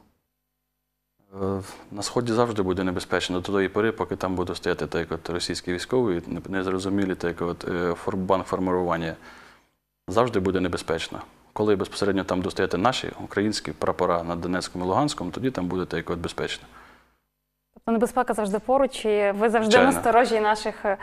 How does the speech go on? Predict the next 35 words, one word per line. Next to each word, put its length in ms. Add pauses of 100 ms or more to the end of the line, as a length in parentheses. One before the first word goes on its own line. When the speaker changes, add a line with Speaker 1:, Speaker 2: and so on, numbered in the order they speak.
Speaker 1:
Звичайно. 320
Speaker 2:
кордонів. 440 (540)
Е, 160
власне, 340
ви 120
зараз, 420
е, 140
на 120
відпочинку. 640
Як 240
зараз, 440
е, 80
ваші 480
близькі 400
сприймають 680
от 140
те, 140
що 200
знову 400 (140)
за 160
якийсь 300
час, 480
через 260
якийсь 260
період, 360 (100)
е, 240 (320)
знову 400
ви 100
повинні 600
вирушити 540
і 40
на 80
досить 240
тривалий 400
термін? 300